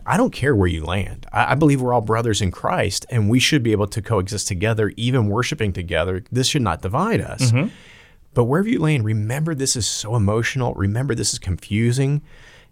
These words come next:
Speaker 1: And remember that you're probably interacting with people who do not have this figured out because nobody does.
Speaker 2: Mm-hmm.
Speaker 1: And just be gracious, which is the other concern. We've got to extend grace, uh, toward one another with this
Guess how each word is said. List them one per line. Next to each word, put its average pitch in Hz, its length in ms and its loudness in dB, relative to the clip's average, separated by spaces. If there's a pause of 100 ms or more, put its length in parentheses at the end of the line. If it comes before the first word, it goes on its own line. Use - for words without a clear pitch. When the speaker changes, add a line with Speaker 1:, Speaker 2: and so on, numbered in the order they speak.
Speaker 1:
And 120 160 4
remember 131 500 2
that 113 180 0
you're 113 140 0
probably 131 540 -2
interacting 113 460 -2
with 95 160 0
people 113 480 0 (260)
who 120 140 2
do 104 140 2
not 98 380 2
have 101 520 -4 (100)
this 104 220 0
figured 95 260 0
out 95 160 2
because 98 240 -4
nobody 117 340 2
does. 85 520 -2 (100)
Speaker 2:
Mm-hmm. 117 420 0 (280)
Speaker 1:
And 127 140 2
just 127 380 -2
be 135 180 -2
gracious, 123 920 0
which 101 160 -2
is 95 100 -2
the 104 160 -4
other 120 200 -2
concern. 92 460 -4
We've 101 260 -4
got - 340 -8
to 143 100 0
extend 107 440 0
grace, 98 640 0 (640)
uh, 104 240 2
toward 104 280 2
one 95 180 2
another 90 400 0
with 101 400 0
this 98 200 2